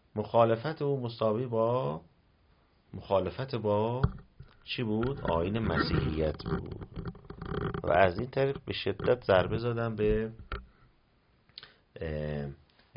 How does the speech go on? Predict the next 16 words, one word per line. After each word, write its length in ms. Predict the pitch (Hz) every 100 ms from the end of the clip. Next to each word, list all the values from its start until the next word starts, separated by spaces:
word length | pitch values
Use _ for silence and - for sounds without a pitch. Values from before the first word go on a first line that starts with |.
| 80 71
دین 480 | - 92 110 117 107
و 60 | 82
به 100 | 80
مسیحیت. 1040 | 76 76 73 69 69 67 65 62 - - _ -
بله. 1600 | - - - _ _ _ - - - _ _ _ - - - 113
<clears throat> 60 | 101
در 240 | 98 95 - _ _ - 85 85
مسئله 920 | 92 90 92 90 87 90 92 92 90 - _ _ - 80 76
گالیله 380 | 87 87 85 87
خاطرتون 540 | - 95 113 139 147 139
هست، 500 | 147 175 117 - - _ _ _
گالیله 320 | 92 95 98 101
وقتی 340 | 98 98 95
گفت 280 | 95 92 -
که 140 | 92
زمین 500 | 87 87 90 131 156